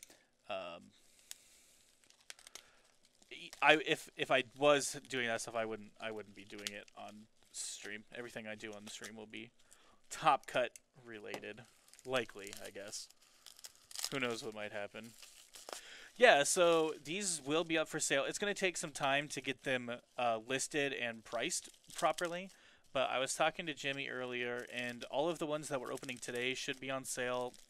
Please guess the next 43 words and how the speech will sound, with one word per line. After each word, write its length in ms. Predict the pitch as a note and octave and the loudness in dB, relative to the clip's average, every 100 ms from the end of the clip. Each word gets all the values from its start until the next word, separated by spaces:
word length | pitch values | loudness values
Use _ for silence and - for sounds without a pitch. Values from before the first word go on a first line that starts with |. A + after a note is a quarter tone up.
| - - | -20 -6
uh, 220 | A2+ G#2+ F2 | -2 -2 -4
within 300 | - A#2+ A2+ | -10 -10 -10
two 160 | - | -12
weeks 460 | B2 D#3+ - - - - - - _ - | -12 -12 -12 -14 -16 -20 -20 -20 _ -2
on 340 | A#2+ A2+ A2 - | 0 0 -2 -12
Top 220 | - C3+ - | -4 -4 -2
Cut 120 | C3 | -6
Events 360 | A#2+ B2+ B2+ | -4 -6 -6
website. 760 | A2+ G#2+ C3 - D3 F#3 - - - - - - | -6 -6 -4 -2 -2 -2 -8 -14 -16 -20 -18 -4
Um, 300 | A#2 A#2 B2 | 0 0 -2
you 80 | D3 | -8
can 160 | E3 | -2
go 120 | D3 E3+ | 0 4
there 200 | F#3+ B2 | 4 4
now. 400 | A#2 A#2 D#3+ E3+ | 4 6 6 6
There's 240 | C#3+ B2+ | 2 0
a 100 | B2+ | -2
small, 600 | - C3 C3 C3+ C3+ C3 - | -2 0 2 2 0 -4 -6
a 120 | C3 | -2
small 420 | - C3+ A2+ B2 | -2 0 0 0
assortment 480 | D3 - C#3+ D3+ C#3+ | -2 -2 -4 -4 -6
of 100 | D3 | -4
some 200 | - D3+ | -6 -4
graded 300 | D3 D3+ D3+ | -2 -2 0
cards 240 | D#3+ D#3 | 0 0
that 100 | C#3+ | -2
have 100 | A#2 | -2
already 320 | A#2 A#2+ B2+ | -2 0 -2
come 240 | C3+ D#3 D#3 | -2 -4 -2
in, 240 | E3+ F#3 - - - - - | -6 -8 -18 -20 -20 -20 -4
um, 160 | B2+ A#2+ | -2 0
but 120 | C3+ | 2
all 180 | D3 D#3+ | 4 4
of 100 | C3+ | 2
these 240 | B2+ A#2 | 0 -2
will 200 | A#2+ A2+ | -4 -6
go 160 | A2 G#2 | -4 -6
on 180 | G2+ G#2+ | -6 -6
sale 440 | - A2 G2+ G#2+ - - | -4 -4 -6 -12 -10 -10
eventually 540 | A#2+ A2 G#2+ A2+ G2+ G2+ | -8 -8 -6 -8 -8 -8
as 160 | G#2 | -10
well. 260 | G2 G2+ A#2+ - _ _ - - - - - | -10 -10 -12 -18 _ _ -20 -20 -20 -20 -8
So 260 | - A#2 | -4 -4